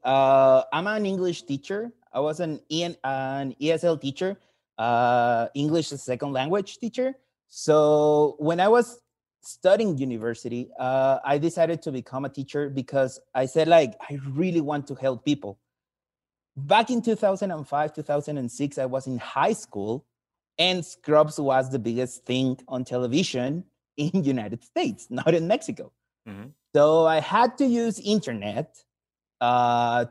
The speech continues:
Speaker 1: to watch YouTube, ill-, uh, sorry, to watch Scrubs illegally. And the dynamic between J D and Doctor Cox, teacher, student, father, uh, son,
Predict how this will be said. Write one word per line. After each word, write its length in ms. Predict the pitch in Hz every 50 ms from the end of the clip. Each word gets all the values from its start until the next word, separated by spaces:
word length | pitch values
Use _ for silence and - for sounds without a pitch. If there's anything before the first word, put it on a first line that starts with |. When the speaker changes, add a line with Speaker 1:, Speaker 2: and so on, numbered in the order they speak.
| _ -
Speaker 1:
to 100 | 160 160
watch 500 | 151 151 147 156 170 170 - - - -
YouTube, 580 | 143 156 208 208 175 - 135 123 131 151 147 - _ -
ill-, 200 | 147 143 147 -
uh, 280 | 143 135 135 135 135 135
sorry, 280 | - 156 147 135 123 117
to 120 | - 139
watch 280 | 127 143 151 165 160 -
Scrubs 480 | - - - - 185 175 170 - - - -
illegally. 680 | 127 123 139 196 220 160 131 113 117 127 147 220 233 - _ _ _ _ _ _ _ _ _ _ _ _ _ _ _ _ _ _ _ _ _ _ -
And 460 | 151 156 160 165 170 165 165 170 160 151
the 100 | 165 151
dynamic 760 | 139 160 160 165 170 170 175 185 190 220 226 226 226 196 -
between 640 | 185 185 170 - - 175 175 175 180 180 180 175 165 - _ _ _ _ _ _ _ _ _ _ _ _ _ - 147
J 280 | 131 165 175 185 196 170
D 360 | 185 190 190 190 190 180 - -
and 640 | 165 165 165 165 160 160 160 156 156 151 143 135 135 131
Doctor 440 | 147 151 156 - - 180 170 165
Cox, 760 | 165 - - - - 139 143 151 165 170 - - - - - _ _ _ _ _ -
teacher, 360 | 165 156 - - 175 160 160
student, 760 | 156 - - - 151 151 156 156 156 156 160 156 156 151 - -
father, 760 | - - - 143 139 151 151 156 156 156 160 156 151 147 - _ _ _ _ _ _ _ _ _
uh, 200 | 139 131 131 131
son, 720 | 127 - - 135 135 143 151 156 156 151 151 151 147 139